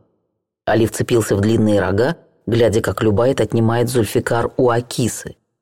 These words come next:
Он положил меч на колени Али. "Вот заживет плечо, глядишь, и снова сможешь махать этим". Али изумленно уставился на зульфикар. "Но я думал".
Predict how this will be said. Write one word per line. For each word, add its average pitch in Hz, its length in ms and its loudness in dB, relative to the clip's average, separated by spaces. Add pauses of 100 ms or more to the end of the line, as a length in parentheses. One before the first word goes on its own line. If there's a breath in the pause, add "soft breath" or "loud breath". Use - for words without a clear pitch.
(800)
Он 98 240 0
положил 98 400 2
меч 107 300 -2
на 113 100 0
колени 107 480 0
Али. 110 380 -2 (1000)
"Вот 117 260 2
заживет 127 440 2
плечо, - 520 0
глядишь, 104 480 0
и 156 40 4
снова 151 300 0
сможешь 92 580 -2 (240)
махать - 600 -2
этим". - 420 -2 (1300)
Али 107 420 0
изумленно 151 600 2
уставился 151 560 -2
на 160 120 2
зульфикар. 160 600 -2 (840)
"Но 117 400 2
я 117 320 0
думал". 127 500 0